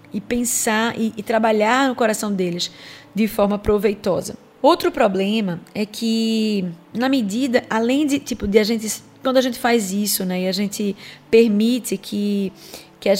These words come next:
a, a gente se permite só dar atenção ao filho quando eles erram em alguma coisa, além de a gente criar essa, essa, a gente poder criar essa relação de que, tipo, eu só vou conseguir a atenção da minha mãe quando eu desobedecer, outro problema é que na medida que ele for crescendo,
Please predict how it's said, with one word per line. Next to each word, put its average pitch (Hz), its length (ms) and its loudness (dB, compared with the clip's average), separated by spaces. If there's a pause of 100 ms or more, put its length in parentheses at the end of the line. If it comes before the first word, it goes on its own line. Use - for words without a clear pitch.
a, 196 280 0
a - 80 -4
gente 208 180 -4
se - 140 -2
permite 254 340 2
só 247 100 4
dar 226 120 2
atenção 247 320 -2
ao 233 40 -4
filho 214 240 -4
quando 208 180 -2
eles 202 260 -2
erram 208 280 4
em 196 100 -2
alguma 180 260 -4
coisa, 185 400 -4 (320)
além 233 240 0
de 285 80 2
a - 20 4
gente 247 240 0
criar 240 420 2
essa, 247 360 -2
essa, 208 400 -4
a - 160 -6
gente 202 180 -8
poder 254 460 6
criar 226 220 0
essa 208 140 -6
relação 190 360 -2
de 190 80 -6
que, 202 100 -6
tipo, 185 340 -8 (400)
eu 214 60 -2
só 220 140 2
vou 214 120 -2
conseguir 240 280 0
a - 20 4
atenção 220 260 -2
da 214 80 -2
minha 208 120 -2
mãe 190 180 -2
quando 190 160 -4
eu 190 80 0
desobedecer, 185 680 2 (300)
outro 277 240 2
problema 233 560 2
é - 80 -4
que 233 140 -2
na 240 80 -2
medida 233 340 -2
que - 140 -4
ele 240 220 6
for 226 120 -6
crescendo, 202 640 -2